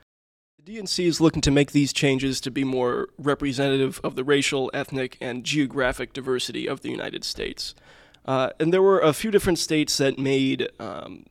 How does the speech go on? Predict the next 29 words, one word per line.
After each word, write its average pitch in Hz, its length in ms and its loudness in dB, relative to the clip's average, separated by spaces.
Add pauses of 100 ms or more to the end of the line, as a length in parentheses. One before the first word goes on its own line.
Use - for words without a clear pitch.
these 156 180 0
sort 151 180 4
of 139 120 -2
campaigns 147 520 2
to - 60 -6
be 135 140 0
the 123 100 -2
first. - 640 -2
New 139 120 -2
Hampshire 147 340 2
was 143 160 4
one, 139 400 0 (280)
uh, 131 140 -2
Nevada 135 400 2
was 135 160 0
another, 131 540 0
who 127 500 -6 (440)
both 143 200 0
tried 151 200 -2
to 131 60 -10
talk 131 220 -2
about 123 320 -6
greater 131 260 -2
diversity 151 680 2
and 135 180 -4
union 151 260 4
representation. 131 1000 -2 (580)
Ultimately, 165 460 4
though, 143 460 6